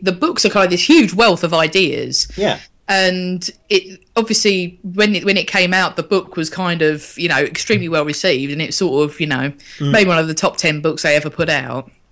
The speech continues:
Speaker 2: Yeah, yeah, yeah.
Speaker 1: But, um, yeah, it, to, to sort of choose that as an adaptation was really brave, and they pulled it off amazingly well.
Speaker 2: Mm-hmm.
Speaker 1: And I think it sort of comes down as well to Jessica Hynes.
Speaker 2: Yeah.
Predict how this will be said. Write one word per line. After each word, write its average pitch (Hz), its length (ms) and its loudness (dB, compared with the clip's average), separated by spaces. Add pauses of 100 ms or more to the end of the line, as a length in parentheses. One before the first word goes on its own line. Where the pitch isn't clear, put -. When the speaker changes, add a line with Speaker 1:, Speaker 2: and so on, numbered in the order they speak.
(160)
Speaker 2:
Yeah, 131 220 -2
yeah, 143 80 0
yeah. 131 180 -2 (460)
Speaker 1:
But, - 360 -2
um, 196 580 0 (500)
yeah, 151 260 2
it, - 360 -2
to, 196 180 -4
to 220 200 -6
sort 269 200 2
of 220 80 2
choose 240 280 -2
that 190 180 2
as 185 100 -4
an 202 60 -2
adaptation 185 720 -2
was 151 360 -6
really 196 300 0
brave, 143 680 0
and 156 460 -2 (160)
they 156 180 0
pulled 170 300 -6
it 165 60 0
off 143 400 -2
amazingly 143 680 -4
well. 123 380 -4 (400)
Speaker 2:
Mm-hmm. 143 140 -4
Speaker 1:
And 202 80 4
I 196 60 2
think 220 240 2
it 208 120 4
sort 262 220 2
of 190 100 0
comes 190 260 0
down 196 220 2
as 175 160 -2
well 170 320 2
to 190 260 0
Jessica 196 360 -2
Hynes. 147 720 0 (340)
Speaker 2:
Yeah. 135 280 -2